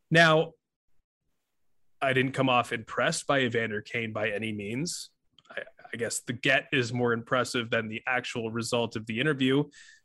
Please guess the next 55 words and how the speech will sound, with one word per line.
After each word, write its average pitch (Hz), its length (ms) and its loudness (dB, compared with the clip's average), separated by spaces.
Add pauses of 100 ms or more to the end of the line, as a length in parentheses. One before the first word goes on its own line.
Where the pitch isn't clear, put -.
(120)
But 175 280 6
this 196 260 6
is 208 100 4
what 202 160 4
you 180 120 6
wanna 202 160 8
see 214 180 6
from 170 160 4
E 190 80 10
S 156 100 4
P 175 100 6
N 151 100 6
for 135 100 -6
sure. 127 320 6
Like, 113 220 -2
we 147 100 6
wanna 151 240 6
see 151 160 0
them 135 260 2
really 156 360 4
gut, 151 280 0
dive 135 280 2
into 143 160 4
this 131 160 0
content 147 460 0
game, 135 340 0 (260)
raise 151 240 8
the 156 100 4
profiles 139 540 4
of 123 100 -2
these 127 180 2
N 127 100 4
H 123 180 0
L 123 100 2
players. 127 460 2
And 147 140 2
this 165 180 2
is 151 140 0
a 143 180 4 (160)
important 175 460 2
interview, 143 400 6 (260)
and 151 160 4
one 151 180 6
that 135 140 4
had 143 200 2
to 123 60 4
happen 147 340 2
because 135 280 2
of 139 120 -2
all 135 280 2
the 139 140 0
things 131 380 0
that 127 180 0
are 117 260 2 (320)
dogging 131 540 2